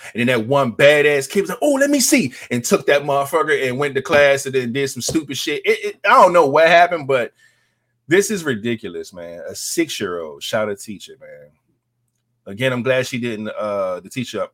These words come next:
I, I believe, I don't know if it's a woman or not, but I think it's a woman, but I'm glad that they didn't lose their life, uh,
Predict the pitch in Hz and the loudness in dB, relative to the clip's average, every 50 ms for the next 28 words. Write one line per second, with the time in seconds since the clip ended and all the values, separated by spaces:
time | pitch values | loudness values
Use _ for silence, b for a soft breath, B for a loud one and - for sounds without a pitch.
0 | - 95 90 90 - - 92 95 98 101 101 98 98 104 107 104 98 95 - 95 | -14 -16 -16 -14 -14 -14 -14 -12 -12 -12 -10 -8 -6 -6 -6 -6 -8 -12 -14 -16
1 | 95 92 90 87 90 87 80 - - - 113 110 104 - 98 90 82 85 85 90 | -16 -16 -16 -14 -14 -14 -12 -12 -12 -12 -12 -14 -14 -16 -18 -18 -18 -16 -12 -10
2 | 92 101 104 90 113 127 135 135 131 113 113 120 117 120 107 107 110 110 98 104 | -10 -10 -10 -6 -4 0 0 0 0 -2 -6 -6 -6 -6 -8 -8 -8 -10 -10 -10
3 | 95 98 101 107 107 101 - _ b b b b b b b b b 104 104 101 | -10 -6 -6 -6 -6 -6 -10 _ b b b b b b b b b -6 -4 -2
4 | 98 95 87 85 82 82 78 78 | -2 -4 -4 -6 -8 -8 -10 -12